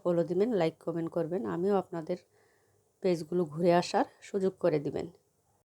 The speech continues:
আমি রান্নার জন্য সব কিছু সুন্দরভাবে গুছিয়ে নিয়েছি। এভাবে যখন গুছিয়ে রান্নাটা করবেন, আপনার কিন্তু একটুও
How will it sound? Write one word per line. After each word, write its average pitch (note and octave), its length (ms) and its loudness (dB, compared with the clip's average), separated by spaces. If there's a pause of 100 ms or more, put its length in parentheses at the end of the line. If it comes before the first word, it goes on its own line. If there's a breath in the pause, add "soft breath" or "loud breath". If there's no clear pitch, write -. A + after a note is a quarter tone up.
(1080)
আমি B3 160 0 (100)
রান্নার A#3 320 6
জন্য B3+ 140 4 (140)
সব B3 200 4
কিছু C4+ 240 -6
সুন্দরভাবে A#3 520 4 (320)
গুছিয়ে G#3+ 340 2
নিয়েছি। F#3+ 260 6 (100)
এভাবে A#3+ 320 2
যখন C4 260 2
গুছিয়ে A#3 360 0
রান্নাটা G3 380 2
করবেন, G3 320 -2
আপনার F#3 260 -4
কিন্তু G3+ 200 -6 (480 soft breath)
একটুও D4 320 2